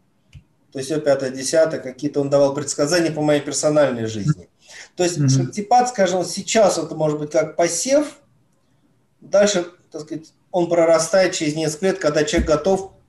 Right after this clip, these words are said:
Speaker 1: и в той степени, в которой он готов. А,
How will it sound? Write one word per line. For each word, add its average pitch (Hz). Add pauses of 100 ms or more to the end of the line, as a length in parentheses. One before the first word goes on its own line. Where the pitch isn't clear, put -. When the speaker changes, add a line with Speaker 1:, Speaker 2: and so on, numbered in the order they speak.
(120)
Speaker 1:
и 170
в 156
той 214
степени, 190
в 147
которой 160
он 151
готов. 147 (1160)
А, 147